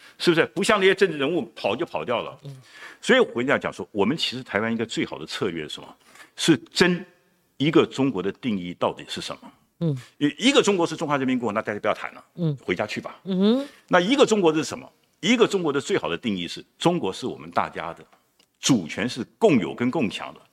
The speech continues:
Speaker 1: 就跟你先生一样，你先生有百分之九十九的财产，你只有百分之一的财产，你应该说这个家是我们大家的，对不对？
Speaker 2: 嗯，嗯，嗯。
Speaker 1: 对，财产你才可以分嘛。但是治权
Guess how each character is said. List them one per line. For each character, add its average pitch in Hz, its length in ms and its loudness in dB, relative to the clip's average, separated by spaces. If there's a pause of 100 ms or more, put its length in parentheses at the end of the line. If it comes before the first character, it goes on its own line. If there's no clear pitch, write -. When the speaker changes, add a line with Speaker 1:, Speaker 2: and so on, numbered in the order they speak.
(160)
Speaker 1:
就 214 120 2
跟 220 120 4
你 135 80 2
先 180 180 2
生 180 100 0
一 160 60 0
样， 151 220 2 (320)
你 117 100 2
先 190 140 4
生 180 80 2
有 180 100 2
百 92 120 2
分 131 80 0
之 147 60 -2
九 101 180 -2
十 123 100 -10
九 85 100 -4
的 92 80 -2
财 - 180 -4
产， - 240 -10
你 107 120 -6
只 147 80 4
有 165 40 4
百 98 120 -2
分 92 100 -6
之 113 60 -8
一 147 100 -10
的 131 100 -2
财 - 160 -6
产， 82 200 -12 (260)
你 113 120 4
应 147 80 6
该 165 120 6
说 151 280 2
这 180 100 0
个 135 60 -2
家 123 140 2
是 123 120 -4
我 92 40 -4
们 82 80 -10
大 82 160 0
家 85 160 -4
的， - 160 -10
对 110 80 -2
不 - 80 2
对？ 160 120 -2
Speaker 2:
嗯， 156 100 -10
嗯， 160 160 -8
嗯。 165 60 -6
Speaker 1:
对， 170 100 4
财 - 160 0
产 120 140 2
你 - 40 -4
才 - 80 -2
可 117 120 0
以 - 20 2
分 113 160 2
嘛。 120 160 0 (800)
但 208 180 6
是 147 160 -2
治 - 340 -6
权 - 280 -4